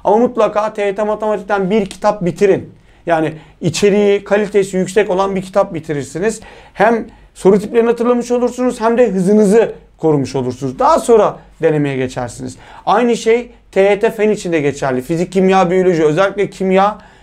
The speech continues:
çok iyi olabilir. T Y T kimyayı çok iyi yapabiliyor olabilirsiniz ama en azından her konuyu bir kitaptan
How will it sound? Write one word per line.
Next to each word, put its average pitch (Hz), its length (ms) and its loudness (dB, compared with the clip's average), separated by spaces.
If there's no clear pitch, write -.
çok 202 240 0
iyi 220 100 0
olabilir. 196 500 2
T 175 100 -2
Y 170 120 2
T 175 120 -2
kimyayı 175 340 -4
çok 175 200 -8
iyi 185 100 0
yapabiliyor 170 420 0
olabilirsiniz 190 540 0
ama 220 260 2
en 196 180 2
azından 214 440 2
her 240 300 -2
konuyu 196 320 -4
bir 240 140 0
kitaptan 214 600 -4